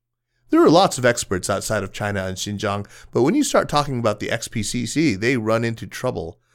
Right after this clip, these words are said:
says Guo Qian, a geography professor at San Francisco State University, who has done extensive research on the X P C C and traveled to X P C C areas for fieldwork.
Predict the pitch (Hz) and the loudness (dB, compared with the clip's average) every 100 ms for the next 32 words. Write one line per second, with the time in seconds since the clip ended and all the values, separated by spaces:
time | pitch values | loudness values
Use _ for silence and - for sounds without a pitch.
0 | _ - 98 92 - 104 - - 90 98 | _ -8 -6 -6 -2 -2 -2 -8 -8 -10
1 | - _ _ _ 98 92 - 98 101 101 | -14 _ _ _ -6 -6 -2 0 0 -2
2 | 92 - 90 - - - - 87 85 - | -6 -12 -10 -6 -6 -6 -6 -6 -8 -8
3 | 92 92 - - - 104 92 95 90 95 | -8 -8 -10 -10 -8 -8 -8 -10 -8 -6
4 | 92 95 - 98 101 _ _ _ 123 127 | -6 -6 -8 -10 -12 _ _ _ -2 2
5 | 139 131 - - - 165 - 123 104 - | 2 2 -2 -6 -2 -2 -2 -4 -4 -2
6 | 127 92 - - - 92 92 92 95 - | 0 -2 -4 -10 -8 -10 -8 -8 -8 -8
7 | 95 95 98 - 98 101 _ _ _ 101 | -8 -6 -8 -6 -6 -8 _ _ _ -6
8 | 98 - 143 139 95 98 - 90 95 - | -4 0 2 2 0 -4 -8 -6 -6 -6
9 | - 104 - 101 107 - 98 117 92 90 | -6 -6 -6 -6 -6 -4 -2 0 -2 -6
10 | - - 104 104 92 85 87 | -12 -10 -4 -4 -4 -8 -12